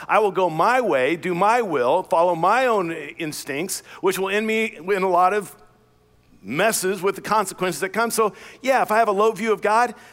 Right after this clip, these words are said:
then, yeah, that's gonna cause a lot of problems in my life.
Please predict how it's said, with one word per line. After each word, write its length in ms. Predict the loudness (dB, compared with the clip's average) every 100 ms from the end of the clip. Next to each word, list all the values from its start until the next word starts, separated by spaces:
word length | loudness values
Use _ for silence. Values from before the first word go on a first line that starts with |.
| -10
then, 160 | -10 -6
yeah, 240 | -2 0
that's 200 | 0 -2
gonna 160 | -2 -4
cause 260 | 0 0
a 60 | 2
lot 140 | 0
of 60 | 0
problems 360 | -2 -4 -2 -4
in 40 |
my 140 | -4
life. 240 | -6 -10